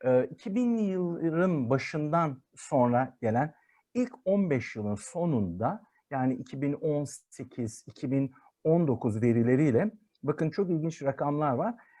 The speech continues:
Asya ile Kuzey Amerika arasındaki ticaret iki nokta sekiz, Asya'dan Avrupa'ya yönlü ticaret üç kat, Avrupa'dan Kuzey Amerika'ya olan ticaret ise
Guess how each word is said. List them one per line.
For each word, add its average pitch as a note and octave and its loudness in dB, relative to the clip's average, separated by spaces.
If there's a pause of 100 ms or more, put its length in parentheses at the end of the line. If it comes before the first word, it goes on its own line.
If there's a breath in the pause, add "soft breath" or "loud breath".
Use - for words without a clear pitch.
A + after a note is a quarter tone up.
(280 loud breath)
Asya G#3 2
ile A#2+ 2
Kuzey D#3+ -2
Amerika B2 0
arasındaki A2+ -2
ticaret A#2 2 (240)
iki B2 -6
nokta D#3+ -2
sekiz, - -12 (800)
Asya'dan E3+ 0
Avrupa'ya F#3 2
yönlü C#3+ -2
ticaret D3 -4 (880)
üç A3 -2
kat, C4 -4 (880)
Avrupa'dan F3+ 4
Kuzey F#3+ 2
Amerika'ya C3 2
olan A2+ 0
ticaret E3 0
ise C4+ -6